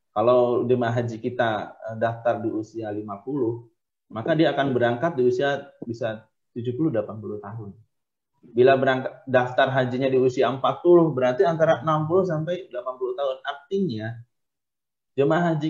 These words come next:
kita udah, eh, menunggu lama, ya, sekitar sekian puluh tahun. Kemudian ada resiko ketika dalam masa-masa tunggu, usia semakin bertambah, bertambahnya usia akan bertambahnya,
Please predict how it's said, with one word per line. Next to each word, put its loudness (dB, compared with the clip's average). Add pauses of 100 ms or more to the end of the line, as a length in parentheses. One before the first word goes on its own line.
kita 2
udah, 4 (800)
eh, 0 (100)
menunggu 0
lama, 0 (320)
ya, -12 (160)
sekitar -6
sekian 0
puluh 0
tahun. -2 (480)
Kemudian -2
ada -4
resiko -4
ketika -4
dalam -2
masa-masa -10
tunggu, -2 (400)
usia 0
semakin -8
bertambah, -8
bertambahnya -6
usia -6
akan -10
bertambahnya, -6